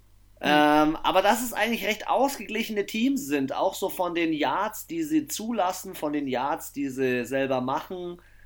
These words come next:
Speaker 2: Ich denke, es ist ein, ein Ti-, ein, ein Spiel relativ stark auf Augenhöhe. Ähm, und wird, denke ich, eine knappe Nummer, wird ein Fight.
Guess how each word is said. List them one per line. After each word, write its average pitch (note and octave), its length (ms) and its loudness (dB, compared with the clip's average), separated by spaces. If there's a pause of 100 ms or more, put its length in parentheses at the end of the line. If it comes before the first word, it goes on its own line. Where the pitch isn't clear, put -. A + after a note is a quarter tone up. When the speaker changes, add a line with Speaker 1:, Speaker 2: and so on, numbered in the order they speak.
(200)
Speaker 2:
Ich B2 160 -10
denke, G#3 280 2
es F3+ 60 -8
ist F#3+ 160 -8
ein, F3 420 -8
ein D#3 60 -4 (140)
Ti-, G#3 320 -4
ein, C#3+ 560 -4
ein - 20 -6
Spiel G#3+ 380 -4
relativ G3 480 -2
stark F#3 280 -2
auf E3 140 -2
Augenhöhe. F#3+ 680 -4 (1080)
Ähm, D3 920 2
und D#3 480 0 (760)
wird, A#3+ 260 0
denke A#3+ 200 2
ich, G3 80 -8
eine A3 80 -4
knappe G#3 320 2
Nummer, F#3 240 4
wird F3+ 100 0
ein - 60 -10
Fight. - 420 0